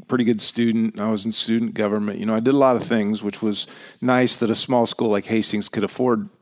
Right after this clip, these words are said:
me to do that. And that helped my resume such that I got a phone call about being interviewed to get that job. And getting a summer internship and putting your foot through the door is a big step along the way.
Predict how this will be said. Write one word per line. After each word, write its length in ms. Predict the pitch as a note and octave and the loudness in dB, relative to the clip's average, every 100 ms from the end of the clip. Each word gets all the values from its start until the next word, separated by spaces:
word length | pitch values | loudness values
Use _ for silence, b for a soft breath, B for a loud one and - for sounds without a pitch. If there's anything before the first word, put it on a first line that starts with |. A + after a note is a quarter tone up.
| - | -6
me 120 | A2+ | -4
to 120 | G#2 G#2 | -2 -2
do 240 | A2+ D#3 | 2 2
that. 320 | A2 F#2+ - B B B B | 2 0 -2 B B B B
And 240 | - B2+ C3 | -2 2 6
that 220 | C#3 C3 | 6 6
helped 180 | C#3+ B2+ | 2 2
my 100 | A#2+ | 2
resume 540 | B2 D3 C3+ B2 A#2 | 6 6 4 4 4
such 340 | - A#2+ - | 4 2 0
that 220 | - A2 - | 0 -2 0
I 100 | B2+ | 0
got 180 | B2 A2+ | 4 2
a 40 | |
phone 280 | - C#3 C3+ | 2 0 0
call 320 | - A2 G#2 | 2 4 4
about 420 | G#2 G2+ G#2 F#2+ - _ - | 2 2 2 0 -8 _ -2
being 220 | A#2+ A2 | 0 2
interviewed 500 | A#2 A2+ G2+ G#2 G2+ | 2 0 0 -2 -2
to 80 | A2+ | -4
get 240 | A#2+ B2+ | -4 -2
that 180 | A#2+ - | -4 -4
job. 640 | G2+ G2 F#2+ D#2+ F2 G2 - | -2 0 0 -2 -8 -14 -10
And 340 | A#2 G#2+ G#2 G#2+ B B B B _ C3 | -6 -4 -4 -8 B B B B _ 2
getting 360 | D3+ D3 C3+ | 4 4 4
a 40 | A#2+ | 2
summer 300 | D#3+ B2+ A#2+ | 2 2 2
internship 520 | C3 B2 - A2 G2+ _ _ - | 2 0 0 0 -2 _ _ -8
and 120 | A2+ | -4
putting 160 | C3 A#2 | -2 -2
your 80 | |
foot 220 | G#2 A#2 - | -2 -4 -2
through 140 | A2 | -2
the 80 | G2 | -2
door 380 | G#2 G#2 G#2 F2+ B - - | 0 0 0 -4 B -18 -12
is 320 | G#2 - - | -10 -8 -8
a 80 | A2 | -6
big 260 | G2+ A2+ - | -4 -2 -2
step 320 | - F#2+ - | -2 -2 -2
along 240 | C2+ - | -10 -10
the 80 | - | -12
way. 140 | - | -12